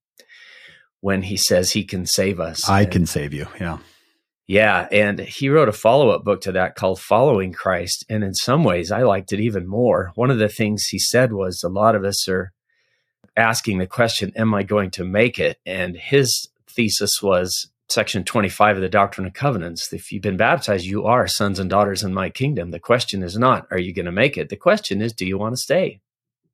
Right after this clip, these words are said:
Speaker 1: It's kind of a relief of a, an unbur-, "No, you're in, you're in the kingdom. Do you wanna stay?" And we keep coming back to the sacrament table and making the covenants, and we keep trying. And I think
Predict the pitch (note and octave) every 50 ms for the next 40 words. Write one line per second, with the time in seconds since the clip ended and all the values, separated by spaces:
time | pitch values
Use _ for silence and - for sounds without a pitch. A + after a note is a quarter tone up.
0 | - A2+ - - D3 C#3 C#3+ B2+ A#2+ A2 G#2 G#2 G#2+ A2 A2 A2+ B2 D3 D#3 C3+
1 | - - - - - G#2 G#2 G#2 G#2 A2 A2 _ - - - - - - - _
2 | - G#2+ A2+ B2+ C3 A2+ D3 D3+ - F3 F3+ E3+ E3 F3 F#3 F#3+ G#3 G#3 C3+ G2+
3 | G#2+ A2 A#2 C3 C#3 C3+ C3+ C3 B2+ - F3+ G3 F3+ A2 G2+ G2+ F#2+ A2+ A2+ A#2
4 | A#2 A#2 B2 A2+ A2 G#2+ - - - D3 D#3 F2+ F#2 F#2 F2+ F#2+ G#2 G#2 F#2+ F2+
5 | - _ _ - G#2+ G#2+ F#2+ - - B2 A2+ - - A#2 A2 A2 A2 G#2 G2+ G#2
6 | G#2 G#2 - - F2+ F#2 F#2 - - F2+ F#2 F#2 - G2+ F#2+ F2+ - G2+ G#2 G2+
7 | G#2 G2+ F2+ F#2 F#2+ F#2 F2+ - - F2+ F2 E2+ - - F#2 F#2+ F#2+ G#2 G#2 -
8 | - G2 G2 F#2+ F#2+ - - G2 - - - - - G#2 G#2+ F2 F2 E2+ - F2
9 | F2+ F2+ F2+ G2 F2+ - - D2+ D#2